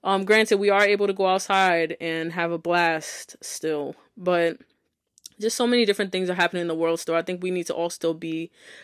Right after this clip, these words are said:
um, observant of our surroundings in regards to sick people, in regards to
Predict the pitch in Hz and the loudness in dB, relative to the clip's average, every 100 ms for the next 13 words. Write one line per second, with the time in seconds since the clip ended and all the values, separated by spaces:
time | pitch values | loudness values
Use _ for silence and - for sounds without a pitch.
0 | - _ 170 160 151 - 165 175 175 170 | -20 _ -4 -2 -4 -6 -6 -2 0 2
1 | 170 165 170 160 165 - 165 160 160 160 | 0 -2 -2 -2 -4 -4 -4 -4 -4 -4
2 | 165 165 160 160 160 156 156 - - 156 | -6 -6 -6 -6 -4 -4 -4 -6 -12 -8
3 | - 175 - 165 - 160 165 170 170 165 | -8 -8 -10 -8 -6 -6 -8 -8 -6 -2
4 | 160 160 - - 160 156 | -2 -4 -6 -6 -6 -6